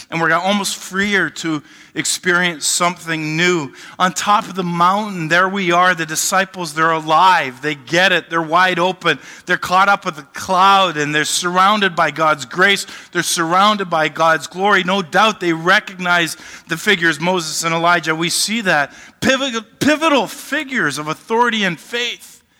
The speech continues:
Who wants to leave that? And Peter, he's quick to respond. You know, "Let's build tents. Let's camp. Yeah, let's have it."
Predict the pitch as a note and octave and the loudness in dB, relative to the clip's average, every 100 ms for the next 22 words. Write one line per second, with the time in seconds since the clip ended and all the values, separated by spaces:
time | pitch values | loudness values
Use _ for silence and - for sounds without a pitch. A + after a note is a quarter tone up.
0 | _ _ _ _ _ _ _ - D#4+ D#4+ | _ _ _ _ _ _ _ -2 0 0
1 | C4 F#3+ - F#3 F3 A3 E4 E4+ G#3+ G#2 | -4 -4 -4 -4 -6 -2 -4 -4 -10 -10
2 | G2+ A2+ C#3 - C#4 C#4+ G#3+ D#3+ A3 A#3+ | -12 -12 -10 -4 -2 0 -2 -2 -6 -8
3 | - B3+ B3+ A3+ F#3+ D#3+ - - A#3+ C4+ | -2 -4 -2 -8 -6 -6 -6 -4 0 2
4 | B3+ D#3+ F#3+ G#3+ C4 - B3 C#4 A3+ - | 2 -2 -4 -2 -2 -4 -4 -4 -4 -2
5 | D#4 A#3 - B3+ C#4+ - C4+ D#4 B3 - | 0 0 -2 -6 -6 -4 0 2 0 -4
6 | F3 D#4+ D#4+ G3+ E3+ G#3 A#3+ C#4 C4+ A3+ | -8 -2 0 0 -2 -6 0 2 2 -2